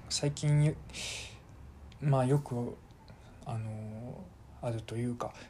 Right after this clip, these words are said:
今日まさに今朝のお話なんですけども、後から入ってきた前の方が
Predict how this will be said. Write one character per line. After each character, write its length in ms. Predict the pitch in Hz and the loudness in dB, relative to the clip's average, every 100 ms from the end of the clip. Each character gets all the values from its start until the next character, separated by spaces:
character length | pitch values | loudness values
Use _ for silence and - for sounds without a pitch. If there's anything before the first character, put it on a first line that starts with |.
| - | -8
今 120 | - 123 | 0 0
日 340 | 113 107 - | 0 -4 -2
ま 80 | 127 | 0
さ 140 | - | 0
に 60 | 107 | -4
今 80 | 101 | -2
朝 240 | 131 - - - - | -2 -2 -8 -8 -6
の 60 | |
お 20 | |
話 360 | 107 120 117 - | -4 -4 -2 -2
な 100 | 123 | -2
ん 60 | 117 | -4
で 80 | |
す 120 | 113 - | -6 -8
け 100 | 151 | -8
ど 60 | 170 | -4
も、 160 | 175 - - - - - - | -2 -2 -6 -18 -18 -18 -6
後 200 | - 143 135 | 0 0 2
か 80 | 123 | -2
ら 80 | |
入 160 | 113 143 | -2 -4
っ 40 | |
て 280 | 139 - 139 | -4 -6 -8
き 100 | 143 | -6
た 260 | - 175 160 | 0 2 4
前 220 | 135 139 | 6 6
の 100 | 135 | 4
方 240 | 131 123 | 0 2
が 160 | 147 151 | 6 6